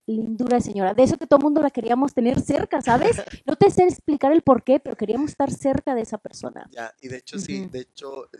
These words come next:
Speaker 2: yo, yo siempre he dicho, no es tanto lo que haces en esta tierra, sino a qué personas impactas, ¿sabes?
Speaker 1: Claro.
Speaker 2: Con qué personas,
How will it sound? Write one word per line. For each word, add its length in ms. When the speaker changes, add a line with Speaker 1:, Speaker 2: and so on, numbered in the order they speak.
Speaker 2:
yo, 200
yo 100
siempre 280
he 40
dicho, 280
no 80
es 100
tanto 320
lo 120
que 200
haces 300
en 140
esta 200
tierra, 340
sino 360
a 100
qué 160
personas 520
impactas, 540
¿sabes? 280
Speaker 1:
Claro. 440
Speaker 2:
Con 0
qué 100
personas, 560